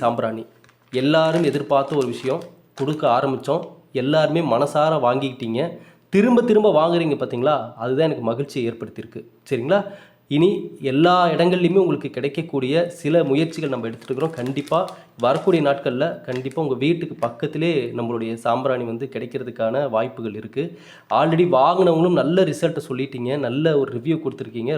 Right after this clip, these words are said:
ரொம்ப சந்தோஷம், ரொம்ப மகிழ்ச்சி. இதுக்காக தான் இதை நம்ம கொடுத்தோம். இயற்கையான முறையில சக்தி வாய்ந்த மூலிகைகளை காய வச்சு அரைச்சு தயார் பண்ணி கொடுத்தோம். இதுல எந்த கெமிக்கலும் இல்ல, ஹண்ட்ரட் பர்சன்டேஜ் நேச்சுரல். இந்த சாம்பிராணி வேணும்னு நினைக்கிறவங்க மட்டும் இந்த நைன் த்ரீ ஃபோர் ஃபைவ் த்ரீ நைன் செவன் நைன் சிக்ஸ் செவன் இந்த WhatsApp நம்பருக்கு மெசேஜ் பண்ணி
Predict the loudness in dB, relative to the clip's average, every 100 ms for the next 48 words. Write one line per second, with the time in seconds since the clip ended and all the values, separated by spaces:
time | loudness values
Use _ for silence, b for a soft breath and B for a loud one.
0 | -4 -4 -4 -4 -10 -10 -8 -8 -8 -8
1 | -6 -10 -8 -6 -4 -2 2 2 2 0
2 | -2 -4 -6 -10 -2 0 0 B B 0
3 | 2 4 4 4 2 2 2 0 -4 -8
4 | -2 0 0 0 -2 -4 -4 -6 -2 0
5 | 2 0 -4 -6 -4 -2 -2 -4 -8 -6
6 | -4 -4 -4 -8 -8 -8 -6 -6 -4 -4
7 | -6 -4 -4 -2 -2 -2 -4 -6 -10 -14
8 | -12 -8 -8 -4 0 0 -2 B B -8
9 | 0 2 4 4 4 4 4 4 4 2
10 | 0 0 0 -2 -4 -4 -4 -4 -4 0
11 | 0 0 -2 -4 -6 -4 -6 -4 -4 -2
12 | -2 -4 -6 -6 -6 -8 -10 -10 -8 -6
13 | -2 -2 -2 -4 -6 -8 -8 -8 -6 -6
14 | -4 0